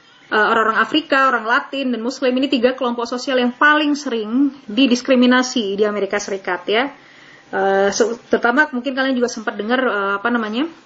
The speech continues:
eh, kejadian Black, Black Lives Matters, ya. Kemarin itu menunjukkan betapa sudah muaknya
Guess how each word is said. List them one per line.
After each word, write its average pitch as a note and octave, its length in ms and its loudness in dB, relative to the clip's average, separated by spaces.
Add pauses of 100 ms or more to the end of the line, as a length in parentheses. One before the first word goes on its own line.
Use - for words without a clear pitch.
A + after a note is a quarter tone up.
(360)
eh, G3+ 360 4 (600)
kejadian G#3 380 2
Black, G#3 240 0
Black G3+ 160 -2
Lives G#3 220 0
Matters, A3 440 0
ya. C#4+ 140 2 (180)
Kemarin A3+ 380 0
itu C#4 80 0
menunjukkan A#3+ 420 0
betapa A3+ 320 0
sudah G#3+ 240 -4
muaknya A#3+ 640 0